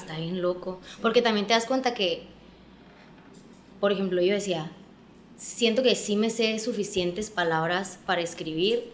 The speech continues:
Speaker 1: porque me considero una persona que se ha leído, lo que sea, pues.
Speaker 2: Ujú.
Speaker 1: Pero a la hora de que empiezas a escribir, te das cuenta que sí, el, como las palabras que escogemos cada quien para hablar o para expresarnos son muy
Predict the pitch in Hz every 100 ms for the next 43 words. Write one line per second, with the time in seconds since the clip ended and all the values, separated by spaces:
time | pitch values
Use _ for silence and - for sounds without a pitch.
0 | - - - 185 175 175 160 151 139 -
1 | - - - - 185 180 190 185 180 196
2 | 185 180 185 175 170 170 180 196 233 254
3 | 233 196 185 165 - 180 160 - - -
4 | - 214 190 196 185 - - - - -
5 | - - 220 220 202 196 220 254 240 202
6 | 180 180 196 226 233 190 180 214 240 233
7 | 185 180 202 190 202 190 180 156 - -
8 | - - - - - 190 175 185 190 190
9 | - - - - - - - 175 170 170
10 | - 170 170 190 220 240 233 185 180 196
11 | 220 208 208 208 214 214 180 160 165 175
12 | 214 233 190 185 - 165 220 240 185 175
13 | - - 180 175 196